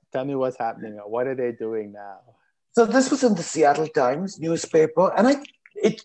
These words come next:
Speaker 2: to me, it seems like a huge mistake, but what do I know?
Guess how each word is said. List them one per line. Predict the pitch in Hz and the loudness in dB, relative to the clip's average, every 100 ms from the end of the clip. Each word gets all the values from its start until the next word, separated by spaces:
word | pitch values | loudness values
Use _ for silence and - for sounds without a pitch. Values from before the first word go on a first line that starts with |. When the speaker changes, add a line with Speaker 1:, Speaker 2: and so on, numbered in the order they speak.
| - | 0
Speaker 2:
to | 226 | 4
me, | 214 226 269 | 6 6 4
it | 196 | 0
seems | - 190 190 202 185 | -2 -2 0 -2 0
like | 170 | -2
a | 143 | -2
huge | - - 175 214 165 | -8 -4 0 0 0
mistake, | 151 - - 139 151 - | -8 -8 0 2 2 0
but | 131 | -2
what | 113 | 0
do | 117 110 | 0 0
I | 101 | -2
know? | 87 - | -4 -14